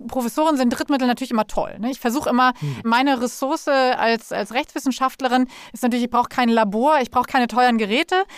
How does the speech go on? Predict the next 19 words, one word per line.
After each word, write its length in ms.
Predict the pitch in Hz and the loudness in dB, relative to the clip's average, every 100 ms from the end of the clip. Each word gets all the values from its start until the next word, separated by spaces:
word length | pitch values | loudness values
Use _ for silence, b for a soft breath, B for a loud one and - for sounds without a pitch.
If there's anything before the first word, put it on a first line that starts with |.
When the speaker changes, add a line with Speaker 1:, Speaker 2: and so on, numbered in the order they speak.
| B B | B B
Speaker 1:
ich 120 | - 196 | -4 0
brauche 160 | 190 | 2
Zeit 400 | - 233 240 403 | 2 4 2 2
für 140 | - 240 | 2 2
mich 160 | 226 | 2
selber 500 | 226 226 339 370 370 | 2 2 4 4 2
und 140 | - 269 | 2 4
Leute. 400 | 262 220 - - - B B B B | 4 4 -2 -16 -18 B B B B
Das 160 | 214 202 | -6 0
heißt, 380 | 240 240 - - | 0 0 -8 -2
wenn 180 | 233 240 | -2 0
ich 320 | 254 - - | -4 -6 -8
Drittmittel 500 | 220 294 339 302 285 269 | -4 -4 -2 -2 -2 -2
einwerbe, 800 | 220 262 254 233 247 262 262 247 | -2 -2 0 2 2 2 2 2
dann 460 | 240 233 240 240 - | 2 4 2 2 -2
tue 200 | - 277 | -4 -2
ich 140 | 277 - | 0 2
das, 420 | 254 247 - - - | 2 2 -2 -18 0
um 580 | 247 247 247 247 240 | 4 4 4 4 0